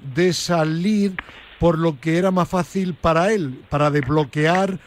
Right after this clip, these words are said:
su mente de esa tremenda disyuntiva si se quedaba o se iba al Real Madrid.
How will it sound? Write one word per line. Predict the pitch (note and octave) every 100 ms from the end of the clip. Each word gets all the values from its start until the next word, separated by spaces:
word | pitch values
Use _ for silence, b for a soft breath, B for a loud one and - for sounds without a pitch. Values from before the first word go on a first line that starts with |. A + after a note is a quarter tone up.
| B B
su | - E3+
mente | E3 F#3+ F3+ - F#3+
de | E3 C#3 D#3
esa | - F3+
tremenda | D#3+ E3+ F3 F3
disyuntiva | D#3+ E3+ D3 F#3+ F3+ G3
si | - C#3
se | D3
quedaba | D3+ E3 F3+ F#3+
o | D3+
se | D3
iba | D#3
al | D3
Real | C#3 C3
Madrid. | A#2+ A2 G#2